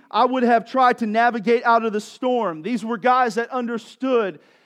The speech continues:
what it was to be on the water. And maybe they put their, their, their first effort in their own knowledge and their own strength. And they said, "Look, if we just go here, get closer to the shore, try to find a, a point that we can, we can head toward. Go into the wave, out of the wave, whatever."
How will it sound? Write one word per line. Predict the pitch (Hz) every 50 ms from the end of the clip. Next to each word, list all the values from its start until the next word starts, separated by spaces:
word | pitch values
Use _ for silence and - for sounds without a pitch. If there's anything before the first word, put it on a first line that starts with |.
| _ _ _
what | - 180 233 269
it | 277 254
was | 254 269 254 - -
to | 262 190
be | - 240 262
on | 254 240 233
the | 226
water. | 226 240 269 269 269 240 214 208
And | 202 202 214
maybe | 247 277 277 277 269
they | 220 254 240 233
put | 247 - 277 - - -
their, | 226 233 226 220 196 - _ _ _ _
their, | - 175 226 240 214 220
their | 208 214 208
first | - - 285 285 247 - _ -
effort | 285 277 - - 254 254 247
in | 247 233 226
their | 226 233 233 277
own | 262 277 247 226
knowledge | 226 254 269 269 254 226 202 170 196
and | 226
their | 220 233 233
own | 269 262 254 233
strength. | - - - - 254 262 247 233 196 - _ -
And | 214 202 202
they | 214 208
said, | 208 - 247 226 208
"Look, | 233 277 269 - -
if | 214 190 -
we | 247 226
just | 175 254 240 - - _ _ - - 170 196 -
go | - 262 285 285 226
here, | - 262 285 285 262 233
get | 202 - 294 226
closer | - - 302 294 - - 269
to | 208 - 285
the | 262 233
shore, | - - - 277 277 262 240 220 139 - - - - _ _
try | - 262 269 294 285
to | 254
find | - - 285 285 277 269 240
a, | 233 208 - - - _
a | 185 208
point | - - - 302 294 269 220
that | 233 233
we | 220 262 262
can, | - - 247 214 - - _ _ -
we | 208 214
can | 214 262 214
head | 185 233 302 302 -
toward. | - 240 233 220 202 180 151 143 - 208 196 - _ _ _ _ _ _ _ _ _ - 202
Go | 202 269 285 285
into | 285 302 277 214 269 247
the | 269
wave, | 240 262 277 269 240 214 220
out | 247 285 277 262
of | 254
the | 240
wave, | 226 240 240 226 202 170
whatever." | 214 277 285 302 294 269 208 208 165